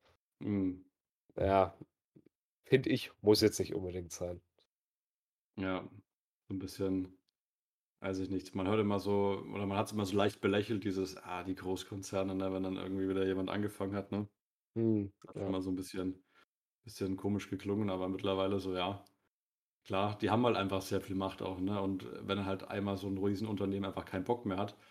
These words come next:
Speaker 1: dann ist halt nicht nur der Schokoriegel weg, sondern auch viele andere Produkte, ne? Und dann
Speaker 2: Ja.
Speaker 1: erst dann merkt man quasi, was für, was für Wellen das eigentlich schlagen kann.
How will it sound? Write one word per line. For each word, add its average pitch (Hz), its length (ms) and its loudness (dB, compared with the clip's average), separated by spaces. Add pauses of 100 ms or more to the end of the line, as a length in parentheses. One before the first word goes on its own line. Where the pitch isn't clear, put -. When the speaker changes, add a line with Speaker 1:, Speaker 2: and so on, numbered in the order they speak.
(320)
Speaker 1:
dann 95 200 -2
ist 98 180 -4
halt 98 120 0
nicht 98 120 -2
nur 104 80 0
der 98 100 2
Schokoriegel 101 600 2
weg, 98 140 0
sondern 98 280 -6
auch 98 140 -6
viele 98 180 0
andere 101 260 -2
Produkte, 95 460 -10
ne? 95 180 -6
Und 92 160 -10
dann 92 260 -10 (400)
Speaker 2:
Ja. 95 240 -4
Speaker 1:
erst - 240 -4
dann 113 300 4
merkt 110 240 2
man 98 100 -2
quasi, 95 360 -2
was 95 180 -6
für, 95 220 -4
was 95 120 -6
für 95 260 -6
Wellen 101 180 2
das 95 140 -6
eigentlich 92 300 -6
schlagen 92 280 -6
kann. 90 220 -12